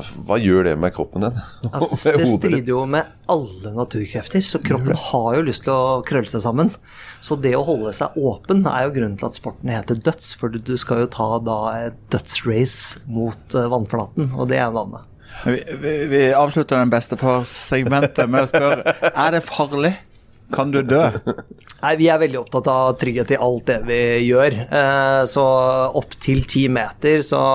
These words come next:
Speaker 2: kan det gjøre litt vondt, og du kan, det kan gå i nese og noen ribben, men det er ikke farlig. Men med en gang du tipper ti-metersgrensen, så begynner det å bli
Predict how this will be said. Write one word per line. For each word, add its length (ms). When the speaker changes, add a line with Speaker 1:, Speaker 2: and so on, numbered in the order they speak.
Speaker 2:
kan 180
det 120
gjøre 160
litt 120
vondt, 320
og 140
du 80
kan, 320
det 80
kan 140
gå 120
i 60
nese 400
og 80
noen 160
ribben, 380
men 240
det 80
er 80
ikke 100
farlig. 540
Men 160
med 240
en 320
gang 140
du 80
tipper 500
ti-metersgrensen, 960
så 400
begynner 240
det 80
å 60
bli 100